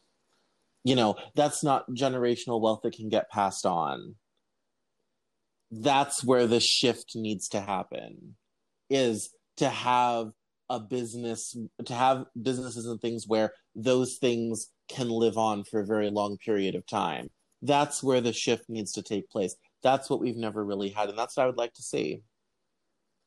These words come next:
So, Madeira, this has been a long conversation. We have talked for almost an hour and a half.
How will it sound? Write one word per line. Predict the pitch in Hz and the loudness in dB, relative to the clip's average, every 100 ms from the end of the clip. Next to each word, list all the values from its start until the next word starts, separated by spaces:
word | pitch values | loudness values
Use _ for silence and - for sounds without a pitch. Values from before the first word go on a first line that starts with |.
| _ _ _ _ | _ _ _ _
So, | - | 2
Madeira, | 196 190 196 | 4 6 6
this | 202 | 6
has | 214 | 2
been | 190 | 4
a | 160 | 4
long | 143 147 156 160 | 6 6 4 2
conversation. | 165 160 151 - 156 156 170 | -4 -4 -4 -4 -2 -2 -4
We | 156 | -2
have | 160 | -4
talked | - 156 | -4 -6
for | - | -4
almost | 131 143 135 | -6 -6 -10
an | - | -6
hour | 117 127 | -4 -4
and | 127 | -6
a | |
half. | 123 123 123 165 | -2 0 0 -2